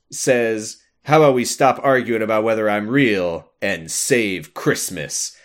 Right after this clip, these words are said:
And one of the elves says, "Santa Claus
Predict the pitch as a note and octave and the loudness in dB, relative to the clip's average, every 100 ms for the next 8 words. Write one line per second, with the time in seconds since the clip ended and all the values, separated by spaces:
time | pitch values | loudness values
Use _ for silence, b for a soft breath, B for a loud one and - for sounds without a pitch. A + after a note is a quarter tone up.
0 | b b - B2 C3 D#3 A3+ F3+ G#2 G#2+ | b b -8 -6 0 0 2 0 0 -2
1 | G2+ G2+ - G2 F2+ E2+ - _ - - | -2 -4 -4 -2 -2 -4 -10 _ -8 -2
2 | E3 G3 - - B2 A#2 A2 | -2 -2 -4 -2 0 2 -2